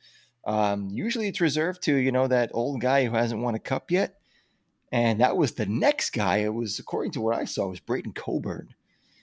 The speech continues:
He used to be on the Philadelphia Flyers, and Braden Coburn had been in the N H L for a long time.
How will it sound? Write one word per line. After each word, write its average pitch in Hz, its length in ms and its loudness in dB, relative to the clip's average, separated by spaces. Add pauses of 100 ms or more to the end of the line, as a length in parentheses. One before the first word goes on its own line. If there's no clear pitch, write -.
(240)
He 123 60 -4
used 123 100 -2
to 123 60 -4
be 135 100 6
on 117 100 6
the 92 60 -2
Philadelphia 135 460 4
Flyers, 123 540 0
and 101 120 -2
Braden 127 280 0
Coburn 147 340 0
had 113 100 -2
been 127 140 -2
in 123 80 -4
the 123 60 -4
N 127 80 -4
H - 100 -8
L 123 140 -2
for 110 160 -4
a 107 40 -2
long 113 240 -4
time. 120 340 -4